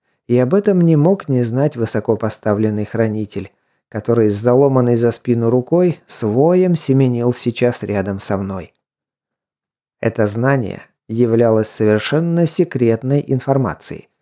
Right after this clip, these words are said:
доступной мне только потому, что в прошлой жизни я пребывал в роли советника императора.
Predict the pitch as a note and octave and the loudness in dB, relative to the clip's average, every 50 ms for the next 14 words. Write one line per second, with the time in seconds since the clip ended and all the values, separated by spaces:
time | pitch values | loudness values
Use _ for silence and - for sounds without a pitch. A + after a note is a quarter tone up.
0 | _ _ _ _ _ _ _ - B2+ B2 A#2 - - F#3 F3 - F3+ F3 E3+ E3 | _ _ _ _ _ _ _ -2 0 0 0 0 -2 -2 -2 0 2 2 4 4
1 | E3 E3+ E3 E3 - D#3+ D#3 D#3 - D3 - D3+ C#3 - D3+ D#3 F3+ G3+ F#3+ - | 4 4 2 2 2 0 0 2 -2 -2 0 0 0 0 0 2 2 2 0 0
2 | - - - G#2+ G2+ G2+ - - - A2+ B2 A#2 - - G#2 G#2 G#2 G#2 G#2 B2+ | -2 -6 -4 -4 -4 -4 -4 -4 -2 0 0 0 -2 -2 -2 0 0 0 2 0
3 | D3+ D#3+ C3+ A2 F#2+ E2 - _ _ _ _ _ _ _ _ _ - A2 G#2 G2+ | 0 0 0 -4 -6 -8 -12 _ _ _ _ _ _ _ _ _ -14 -6 -2 0
4 | A2 C3 D3 C#3+ F3+ F#3+ F3 E3 D#3+ C#3 C#3+ D#3 F3 F3 D3 C#3 C#3+ D3 D3 D3+ | 2 2 2 2 0 0 2 2 2 2 4 2 4 4 4 4 4 4 2 2
5 | C#3+ - - A2+ A2 A2 A2+ G#2+ - - A2+ G#2+ G#2 - A#2 G#2+ G#2 - - - | 0 0 -2 -2 0 0 0 -2 -2 -4 -8 -8 -4 -2 -2 -2 -4 -6 -8 -8
6 | A2+ G#2+ G2+ A#2+ G#2+ F#2+ F#2+ C#2+ C2 - - - - - | -8 -6 -4 -2 -2 -2 -4 -6 -10 -12 -14 -16 -16 -18